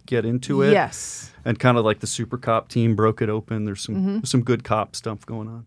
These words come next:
Speaker 2: Yeah, good
Speaker 1: Yeah.
Speaker 2: cops against apathetic
Speaker 1: Hmm.
Speaker 2: cops.
Speaker 1: So first girl dies in two thousand seven. I looked it up.
Speaker 2: Gilbert?
Speaker 1: I
Speaker 2: Uh, so the, here's the, a big red herring in this case is that one girl,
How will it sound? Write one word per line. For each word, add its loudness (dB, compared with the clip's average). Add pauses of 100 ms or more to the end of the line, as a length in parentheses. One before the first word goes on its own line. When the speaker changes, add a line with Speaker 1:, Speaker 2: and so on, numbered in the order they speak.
(140)
Speaker 2:
Yeah, 2 (100)
good 0
Speaker 1:
Yeah. -14
Speaker 2:
cops 2
against -8 (120)
apathetic 2
Speaker 1:
Hmm. -16
Speaker 2:
cops. 2 (600)
Speaker 1:
So 8
first 0
girl 2
dies 2
in 2
two -2
thousand 4
seven. 2
I -8
looked -4
it 2
up. 4
Speaker 2:
Gilbert? 4 (1160)
Speaker 1:
I -20 (680)
Speaker 2:
Uh, 2
so 2
the, 2 (260)
here's 6
the, 2
a 6
big 0
red 8
herring 4
in 2
this 0
case 0
is -8
that 2
one 4
girl, 4